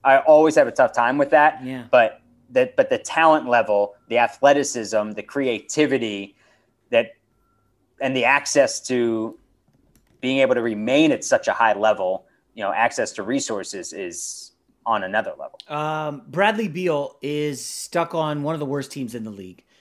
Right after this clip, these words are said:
Speaker 2: He's leading the N B A in scoring. I mean, I think he has the most forty-point games this year. If the play-, when the playoffs begin, what team is Bradley Beal playing for? We know it ain't the Wizards. Who's it gonna be?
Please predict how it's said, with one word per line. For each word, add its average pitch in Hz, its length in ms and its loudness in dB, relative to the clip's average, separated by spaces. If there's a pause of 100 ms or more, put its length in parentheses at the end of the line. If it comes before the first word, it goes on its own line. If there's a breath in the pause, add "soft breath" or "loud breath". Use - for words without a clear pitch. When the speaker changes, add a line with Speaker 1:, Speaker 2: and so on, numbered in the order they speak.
Speaker 2:
He's 139 300 -8
leading 196 380 -2
the 180 120 -2
N 170 80 -2
B 156 140 -2
A 143 100 2
in 113 120 -4
scoring. 98 520 -8
I 120 60 -12
mean, 127 140 -4
I 127 100 -6
think 202 200 -6
he 180 100 -6
has 139 120 -2
the 135 60 -6
most 127 240 -4
forty-point 127 480 -6
games 113 240 -10
this 98 180 -16
year. 92 140 -16 (580 soft breath)
If 185 480 0 (400)
the 156 160 -4
play-, 240 400 2
when 220 280 4
the 269 80 4
playoffs 180 460 4
begin, 120 360 -4 (340)
what 127 460 -4
team 165 520 -4 (120)
is 123 140 -10
Bradley 147 420 -2
Beal 135 200 -4
playing 120 300 -8
for? 104 300 -12 (380)
We 147 180 -4
know 151 140 0
it 139 80 2
ain't 131 140 -2
the 123 60 -8
Wizards. 92 320 -8
Who's 143 160 -6
it 143 40 -6
gonna 120 140 -4
be? 90 200 -14